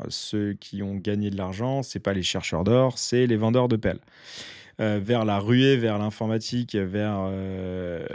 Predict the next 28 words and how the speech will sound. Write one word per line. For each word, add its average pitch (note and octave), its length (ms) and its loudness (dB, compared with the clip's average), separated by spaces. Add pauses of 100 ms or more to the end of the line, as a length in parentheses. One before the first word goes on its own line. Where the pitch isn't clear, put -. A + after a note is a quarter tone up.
avec G2 320 -4
les G2+ 100 -2
sites - 260 -4
internet, G#2 600 2
euh, F#2 180 -2
dans F#2 100 -4
les F#2 220 -2
années G2 180 0
deux G2 140 -2
mille, G2+ 200 0
deux G2 120 -2
mille F#2+ 180 0
dix, G#2 340 -2
euh, F#2 440 -2
voilà, G#2 240 0
celui A2 380 0
qui - 180 -8
vendait, A2+ 640 2
euh, F#2 840 -4
des F#2+ 140 -6
sites G2+ 240 -6
internet, G#2+ 380 -2
c'est - 140 -6
lui A#2 240 4
qui A#2+ 200 -6
gagnait A2 280 4
de A2 80 2
l'argent. G#2 360 -2